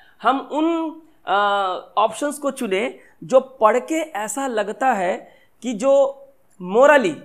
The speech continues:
नैतिक तौर पे बिल्कुल सही हो सकता है। एक्सेप्टेबल है आज के ज़माने में, कोई भी उसी को आंसर देगा, ठीक है ना? हमने गद्यांश पढ़ा भी नहीं है, लेकिन हम बता देंगे कि इसका आंसर क्या होगा। अगर आपके पास समय नहीं है अंत में, तब ऐसा कीजिएगा,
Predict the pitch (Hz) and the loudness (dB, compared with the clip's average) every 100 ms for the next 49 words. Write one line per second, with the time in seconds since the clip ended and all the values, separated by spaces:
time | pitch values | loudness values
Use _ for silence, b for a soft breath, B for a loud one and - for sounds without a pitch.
0 | - _ 165 202 247 359 285 - 220 208 | -20 _ -2 0 2 0 -2 0 2 2
1 | 277 226 214 190 262 - 190 196 180 175 | -2 -4 -6 -6 -8 -4 -4 -4 -6 -6
2 | 156 - 143 135 - b b b 220 - | -10 -10 -12 -12 -20 b b b -4 0
3 | 294 - 294 262 247 214 208 190 - 196 | 0 2 2 4 2 2 2 0 -2 -4
4 | 175 165 156 156 156 - 254 277 285 285 | -2 -2 -4 -6 -8 0 2 4 0 -2
5 | 247 311 302 269 220 202 214 170 165 139 | -2 0 0 0 0 0 -2 -2 -6 -8
6 | 131 - b b - 240 311 - 202 254 | -14 -20 b b -10 -2 -2 0 -2 2
7 | 302 - 226 226 302 262 302 320 311 277 | 0 0 -2 0 0 2 2 2 2 0
8 | 240 175 139 B B 208 254 262 220 220 | 0 -4 -8 B B -2 -2 -2 -2 0
9 | 240 254 262 233 - 254 185 190 233 208 | 0 -2 -4 -8 -4 -4 -2 -4 -6 -2
10 | 190 185 185 262 - 214 269 254 262 254 | 0 0 0 -2 0 0 0 0 -4 -4
11 | - 226 220 220 226 220 196 208 254 262 | -4 -4 -4 -4 -4 -4 -8 -4 -4 -2
12 | 190 170 170 160 147 147 131 143 | -2 -4 -6 -8 -10 -10 -12 -12